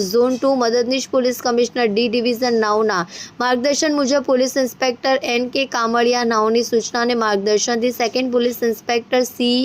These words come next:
એસ ધોળકિયા નાઓની દેખરેખ હેઠળ નાર્કોટિક્સ ડ્રગ્સના ગુનામાં સંડોવાયેલ નાસ્તા ફરતા આરોપીને શોધી કાઢવા માટે પોલીસ સ્ટેશનના સર્વેલન્સ સ્ટાફના પોલીસ સબ ઇન્સ્પેક્ટર ડી આર ઓડેદરાના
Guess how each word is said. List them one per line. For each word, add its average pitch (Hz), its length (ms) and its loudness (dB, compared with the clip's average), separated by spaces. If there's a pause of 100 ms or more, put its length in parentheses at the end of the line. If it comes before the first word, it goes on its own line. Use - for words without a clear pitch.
(120)
એસ 226 260 0
ધોળકિયા 208 680 2 (760)
નાઓની 269 400 2
દેખરેખ 254 500 0
હેઠળ 269 320 0
નાર્કોટિક્સ 247 600 0
ડ્રગ્સના 254 400 0
ગુનામાં 240 440 0
સંડોવાયેલ 226 540 2
નાસ્તા 214 340 -2
ફરતા 233 340 0
આરોપીને 220 520 2
શોધી 254 400 2
કાઢવા 226 380 0
માટે 196 400 0 (380)
પોલીસ 285 360 2
સ્ટેશનના 294 440 0
સર્વેલન્સ 262 540 0
સ્ટાફના 247 380 -2
પોલીસ 233 320 2
સબ 247 240 2
ઇન્સ્પેક્ટર 240 520 0
ડી 226 280 2
આર 233 180 2
ઓડેદરાના 226 760 2